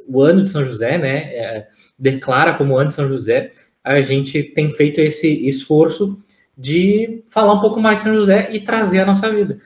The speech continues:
né? Trazer como São José, é, é, toca a nossa vida com seu exemplo, é, como São José vai, é, é, intercedendo por nós, né? E como o seu exemplo vai,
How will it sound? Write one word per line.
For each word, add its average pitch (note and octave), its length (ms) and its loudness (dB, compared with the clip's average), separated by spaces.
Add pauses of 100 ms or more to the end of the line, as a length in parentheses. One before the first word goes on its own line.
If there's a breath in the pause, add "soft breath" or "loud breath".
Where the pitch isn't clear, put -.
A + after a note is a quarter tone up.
(200 soft breath)
né? C3+ 80 -2
Trazer D3+ 260 0
como A#3 220 0
São C4+ 160 0
José, F#3+ 520 2 (300 loud breath)
é, C#3 100 4 (440)
é, A2+ 40 0 (200)
toca F3+ 300 4
a G#3 40 4
nossa F3+ 260 2
vida C3+ 280 -2
com F#3 140 -8
seu C3+ 180 0
exemplo, A2+ 580 -4 (340 loud breath)
é, B2 340 -2
como F#3 260 2
São F#3+ 180 4
José D3+ 360 4
vai, D3+ 400 2 (420 loud breath)
é, B2+ 460 0
é, A#2 40 -4
intercedendo G3 880 4
por D#3+ 100 0
nós, G2+ 460 -6
né? C#3 260 -6
E C#3 40 -12
como G3 220 -2
o - 20 -2
seu G#3 180 6
exemplo F#3 400 4
vai, F#3 320 4